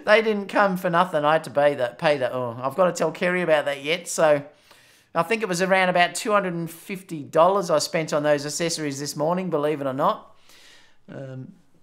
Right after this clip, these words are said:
David's bringing in the dough with these new vendors. I'm not. I had to pay for those. Uh, the other stuff I didn't pay for, but I did pay for that battery and the, um,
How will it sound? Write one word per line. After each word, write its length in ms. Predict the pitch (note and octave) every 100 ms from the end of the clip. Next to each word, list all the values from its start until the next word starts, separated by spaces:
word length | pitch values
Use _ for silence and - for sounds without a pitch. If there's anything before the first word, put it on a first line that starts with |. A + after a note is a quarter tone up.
| _ _ _ _ _ _ _ _ _ _ _ _ _ _ - -
David's 340 | G#3+ G#3+ E3+
bringing 380 | F3 G3+ G3 F#3
in 100 | F3+
the 80 | E3
dough 260 | F3+ F3+
with 140 | F3 E3+
these 180 | E3+
new 200 | F3+ F3
vendors. 580 | E3 F3 F#3 F3 E3 - - - - -
I'm 200 | A3 G#3+
not. 220 | C4 C4+
I 80 | B3+
had 180 | F#4 G#4
to 80 | E4+
pay 300 | - B3 G4
for 140 | G#4
those. 480 | F#4 A#3 D#3+ A#2+ -
Uh, 160 | - F#3
the 160 | G#3
other 220 | A#3+ F#4
stuff 240 | - G#3+ G3
I 60 |
didn't 200 | E3+ C#3+
pay 220 | C#3 C#3+ D3
for, 180 | F#3
but 120 | G3 G3
I 80 |
did 200 | F3+ A#3
pay 200 | - G3+
for 100 | F#3
that 180 | E3 D#3
battery 400 | D#3+ D#3+ - D#3+
and 180 | D3+ C#3+
the, 320 | C#3+ C#3 C3+
um, 360 | C3+ C3+ B2+